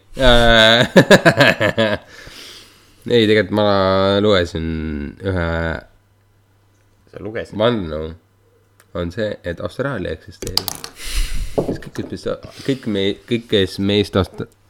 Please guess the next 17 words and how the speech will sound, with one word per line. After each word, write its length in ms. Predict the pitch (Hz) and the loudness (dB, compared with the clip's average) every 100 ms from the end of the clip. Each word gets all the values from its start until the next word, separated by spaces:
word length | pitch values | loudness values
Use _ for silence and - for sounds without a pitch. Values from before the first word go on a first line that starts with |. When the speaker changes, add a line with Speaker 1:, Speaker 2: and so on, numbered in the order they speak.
| _ - - - _ - | _ -20 -20 -20 _ -12
Speaker 1:
kõik, 340 | - 101 101 - | -4 -2 -2 0
kes 260 | 147 - | 0 2
meist 460 | 139 87 104 120 - | 0 0 -2 -4 -6
Austraalias 640 | 113 - 104 78 87 117 - | -6 -4 -4 -2 -2 -4 -4
kuulavad, 600 | 85 71 73 101 139 - | -8 -6 -2 0 -2 -6
te 140 | - 85 | -8 -4
ei 220 | 85 85 | -2 -2
eksisteeri. 640 | 95 - - 349 370 330 254 - _ - _ - 427 415 - _ - | -4 -6 -4 2 4 4 2 -6 _ -20 _ -4 0 0 -4 _ -18
Speaker 2:
Aga 240 | 107 107 | -10 -6
need 120 | 107 | -4
inimesed, 220 | 104 98 | -6 -8
kes 160 | 104 - | -10 -10
on 120 | 95 | -14
käinud 260 | - 107 90 | -6 -6 -6
seal? 220 | - 87 - - | -10 -12 -14 -8
Speaker 1:
On 200 | 107 104 | 0 0
see, 300 | 98 131 107 | 6 6 6